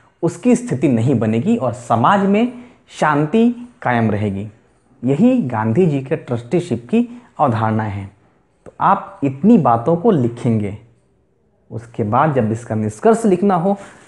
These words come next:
ट्रस्टीशिप के लिए, पूरे के लिए नहीं, ट्रस्टीशिप का अगर निष्कर्ष लिखना हो तो लिख दीजिएगा कि इस प्रकार गांधी जी सर्वोदय समाज की बात करते हैं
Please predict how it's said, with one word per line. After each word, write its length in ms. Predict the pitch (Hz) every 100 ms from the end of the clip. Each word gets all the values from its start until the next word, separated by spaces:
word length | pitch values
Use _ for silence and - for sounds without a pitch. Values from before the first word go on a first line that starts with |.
| _ -
ट्रस्टीशिप 520 | 240 247 254 - 127 -
के 60 |
लिए, 160 | 110 107
पूरे 320 | - 185 240
के 80 | 220
लिए 120 | 214
नहीं, 180 | 208 123
ट्रस्टीशिप 480 | 131 135 190 190 185
का 60 |
अगर 100 | 160
निष्कर्ष 380 | 127 117 196 185
लिखना 200 | 208 208
हो 100 | 202 - - - -
तो 80 |
लिख 120 | 151 202
दीजिएगा 300 | 202 196 180
कि 140 | 135
इस 80 | 131
प्रकार 300 | 143 127 113
गांधी 260 | 113 120
जी 100 | 123
सर्वोदय 300 | 120 117 123
समाज 260 | 127 123 120
की 100 | 113
बात 260 | 120 170 -
करते 200 | 170 170
हैं 240 | 151